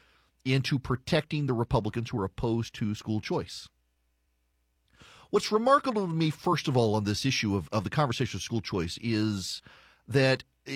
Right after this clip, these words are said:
everyone is convinced it will ruin public schools. If you allow parents to leave public schools, it will ruin public schools.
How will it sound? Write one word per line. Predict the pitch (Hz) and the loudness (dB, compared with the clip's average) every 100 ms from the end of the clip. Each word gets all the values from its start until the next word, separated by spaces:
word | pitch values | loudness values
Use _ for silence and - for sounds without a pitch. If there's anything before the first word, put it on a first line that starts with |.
| 135 | -4
everyone | 156 185 247 226 202 | 0 2 4 4 6
is | 170 - | 4 2
convinced | - 160 135 123 156 - | 2 2 4 2 2 0
it | 123 | -2
will | 117 | 0
ruin | 98 113 127 127 117 110 - | 2 4 4 4 2 -2 0
public | 123 104 | 0 0
schools. | - 113 92 87 | -4 -2 0 0
If | 92 | -2
you | 120 | 0
allow | 120 127 156 202 196 | 2 4 6 6 4
parents | - 147 117 110 120 - | 2 2 2 0 -2 -8
to | - 110 | -4 -2
leave | 113 139 156 156 - | -2 -2 -2 -4 0
public | 143 117 - | -2 0 -6
schools, | - 107 101 98 95 - - _ _ _ _ _ _ _ _ - | -6 -2 0 0 -4 -8 -14 _ _ _ _ _ _ _ _ -2
it | 135 | 0
will | 135 135 123 | 4 4 4
ruin | 110 131 139 135 123 | 4 4 6 4 2
public | 113 127 104 - | 2 2 2 -4
schools. | - 98 80 - - - | -2 -2 -2 -2 -4 -6